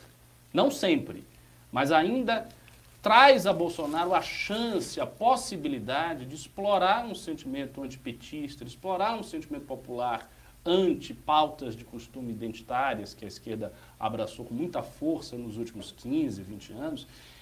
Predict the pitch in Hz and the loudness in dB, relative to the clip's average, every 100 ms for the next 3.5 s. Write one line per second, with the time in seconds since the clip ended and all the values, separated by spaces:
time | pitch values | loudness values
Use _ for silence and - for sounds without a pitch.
0 | - - 339 320 330 330 311 254 226 226 | -14 0 2 4 4 4 4 4 0 -2
1 | 175 156 107 87 - - - - 113 139 | -4 -4 -4 -8 -16 -20 -20 -10 -6 -4
2 | 143 156 208 226 226 233 262 226 180 156 | -2 -2 -2 -2 0 4 2 2 0 -2
3 | - 156 143 - 160 | -4 -6 -6 -8 -10